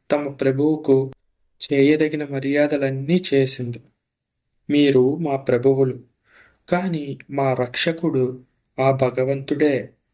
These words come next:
అన్న-, అన్నది. "ఎందుకలా అన్నావు?"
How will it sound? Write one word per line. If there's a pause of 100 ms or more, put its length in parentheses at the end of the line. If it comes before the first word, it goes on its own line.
(100)
అన్న-,
అన్నది. (760)
"ఎందుకలా
అన్నావు?"